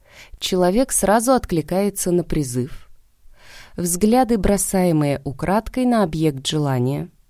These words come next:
Человек старается оказаться рядом с объектом желания. Прикосновение к объекту желания или крепкие объятия. Человек задерживает дыхание. Медленно расцветающая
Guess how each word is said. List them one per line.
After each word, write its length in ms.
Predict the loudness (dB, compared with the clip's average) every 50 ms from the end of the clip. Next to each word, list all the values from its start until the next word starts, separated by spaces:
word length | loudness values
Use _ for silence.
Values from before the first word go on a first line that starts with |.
| _ _ _ _ _ _ _ _ _ _ -20 -20 -20 -20 -12 -4
Человек 460 | -2 2 4 4 4 4 2 0 0
старается 580 | -2 0 0 2 2 2 0 0 -2 -2 -2
оказаться 680 | -2 0 0 -2 -2 0 0 0 -2 -2 -4 -4 -2 0
рядом 400 | 0 2 2 0 2 0 0 -2
с 100 | 0 0
объектом 540 | 0 0 0 0 -2 -2 -2 -2 0 0 0
желания. 580 | 0 0 -2 -2 -2 -2 -2 -4 -4 -6 -6 -10 _ _ _ _ _ _ _ _ _ _ _ -20 -20 -20 -20 -12 -4
Прикосновение 960 | 0 0 2 2 2 0 0 2 2 2 4 4 2 4 4 4 4 2 0
к 80 | 0 -2
объекту 520 | -2 -2 0 0 0 0 -2 -4 -6 -6
желания 560 | -4 -4 -2 -2 0 0 2 2 2 2 0
или 340 | -2 -2 -4 -4 -2 -2 -2
крепкие 640 | -4 -4 -2 0 0 0 -2 -4 -4 -2 -2 -2 0
объятия. 760 | -2 -4 -4 -2 0 0 0 -2 -4 -6 -10 -10 -12 -12 -14 _ _ _ _ _ _ -20 _ _ _ _ _ _ _ -20 -20 -20 -20 -14 -8
Человек 580 | -4 0 2 2 2 2 4 2 0 0 -2 -10
задерживает 880 | -4 2 4 4 4 4 2 0 0 2 2 2 2 2 2 2 0 0
дыхание. 680 | -2 -4 -4 -4 -4 -2 -2 0 0 -2 -2 -4 -8 -12 _ _ _ _ _ _ _ _ _ _ _ _ _ _ _ _ _ _ 0
Медленно 640 | 2 4 6 6 4 2 2 0 0 2 2 2 2
расцветающая 1120 | 0 -2 -4 -6 -6 -4 -4 -4 -4 -4 -4 -2 -2 -4 -4 -6 -8 -6 -6 -6 -6 -8